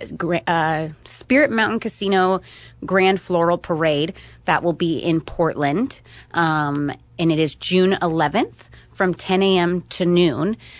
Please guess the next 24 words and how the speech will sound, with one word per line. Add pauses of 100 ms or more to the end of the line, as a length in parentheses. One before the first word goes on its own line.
And
it's
going
to
be
spectacular.
I've, (100)
I
was
looking
at
the
pictures
of
what
they've
done
in
the
previous
years,
and
it
looks